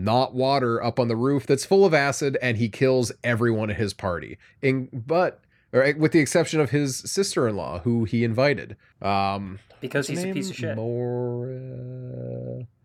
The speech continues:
Speaker 1: two seconds. What is her name? It starts with an M, and I feel like an idiot.
Speaker 2: Mori.
Speaker 1: It,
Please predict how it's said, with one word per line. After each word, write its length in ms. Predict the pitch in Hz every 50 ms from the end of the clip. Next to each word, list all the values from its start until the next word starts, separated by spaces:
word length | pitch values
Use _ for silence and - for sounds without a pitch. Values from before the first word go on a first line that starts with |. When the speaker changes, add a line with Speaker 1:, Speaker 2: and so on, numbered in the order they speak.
| _ _ _ _ _ _ _ _ _ _ _
Speaker 1:
two 180 | - - 110 107
seconds. 520 | 104 - - - - - - 117 117 117 -
What 160 | 131 143 151
is 120 | 156 156
her 140 | - 160 156
name? 360 | 143 165 190 180 135 - 95
It 100 | 90 -
starts 340 | - - - 113 127 143 -
with 140 | 165 147 -
an 80 | 117 -
M, 380 | - 117 143 151 117 107 107 107
and 140 | 104 101
I 60 | 104 101
feel 200 | - - 131 139
like 180 | 139 117 - -
an 100 | 104 113
idiot. 260 | 139 156 123 104 120
Speaker 2:
Mori. 520 | 139 131 110 95 92 92 92 95 95 95 _ _ _ _
Speaker 1:
It, 160 | - 98 -